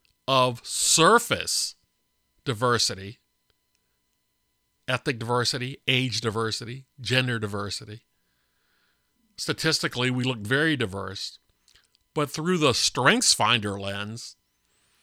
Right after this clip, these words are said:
the five strengths that we each had were all among the same list of only seven or eight of thirty-two. So our strengths were virtually all the same.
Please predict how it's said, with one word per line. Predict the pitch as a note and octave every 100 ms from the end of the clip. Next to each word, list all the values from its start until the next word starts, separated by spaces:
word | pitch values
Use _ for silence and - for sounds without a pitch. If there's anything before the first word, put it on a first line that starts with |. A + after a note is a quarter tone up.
| _ _ _ _ _ _ _ _ - D3+ _ _
the | -
five | C3 E3 E3 E3
strengths | - D#3+ D#3+ -
that | C#3
we | C#3
each | D#3 C3+ -
had | C3+ F3 D3
were | B2 B2+
all | C3+ C#3+
among | C#3 C#3 C#3
the | C3
same | - C#3+ C#3+ C3+
list | C3+ C#3+ - -
of | A#2+
only | B2+ C#3 C3+ A2+
seven | - - C#3 C#3
or | A#2+
eight | C#3+ B2
of | G2
thirty-two. | A2 C3+ A#2+ A#2+ - D#3 G2 - _ _ _ _ _ _ _ _ _ _ _ _ _ _ _ _ _ -
So | - F3 D#3
our | C#3
strengths | - - - E3 A3+ E3+ - - - _ _ C#3+
were | D3 C#3+
virtually | A#2 A2+ G3 B3+ - A#2+ G#2+ A2
all | - C3 C3+
the | B2
same. | - D3+ C#3 G2+ F#2